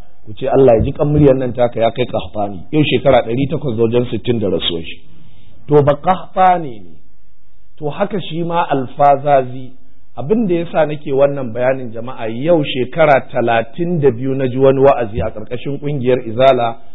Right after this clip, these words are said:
ɗan gungun yana cewa Alfazazi Bayarabe ne, ai Alfa, Alfa ne Zazi.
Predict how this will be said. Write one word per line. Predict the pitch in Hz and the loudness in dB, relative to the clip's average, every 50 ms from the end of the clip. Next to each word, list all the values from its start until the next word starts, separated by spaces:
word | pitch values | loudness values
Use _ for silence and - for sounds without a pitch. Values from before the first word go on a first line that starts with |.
| - - - - - - | -10 -10 -10 -8 -2 2
ɗan | 143 151 156 160 156 | 2 2 2 2 0
gungun | 147 170 170 170 156 147 139 135 | 0 0 2 2 2 0 0 0
yana | 143 143 147 147 135 - | 0 0 0 0 0 0
cewa | - - - 139 123 123 127 123 123 123 - | -2 -2 0 2 4 6 6 6 4 2 0
Alfazazi | 127 123 120 117 113 104 - - 135 139 143 143 139 139 156 151 147 143 139 185 185 165 - - - - - - - | -2 0 0 0 -2 -4 -2 2 4 6 6 6 4 4 4 4 4 2 0 -6 -8 -8 -8 -10 -10 -10 -10 -10 -10
Bayarabe | 101 107 127 139 147 160 165 160 131 135 131 123 | -8 -2 0 2 4 4 4 2 0 -2 -6 -6
ne, | 123 131 135 131 131 - - - - | -6 -6 -8 -8 -10 -10 -10 -6 -2
ai | 135 156 160 - - | 0 0 0 0 0
Alfa, | 151 143 127 120 113 - - 160 147 107 - - - - - - - - - - - - - - | 0 0 0 0 -4 -6 -4 -2 -2 -2 -2 -6 -10 -10 -10 -10 -10 -10 -10 -8 -8 -8 -4 -2
Alfa | 131 131 135 123 - - 170 180 165 156 | 0 0 0 -2 -6 0 2 4 4 4
ne | 139 143 143 151 - 117 113 | 2 -2 -6 -8 -8 -6 -2
Zazi. | 139 147 143 143 143 131 127 147 147 | 0 2 2 2 0 -2 -6 -8 -10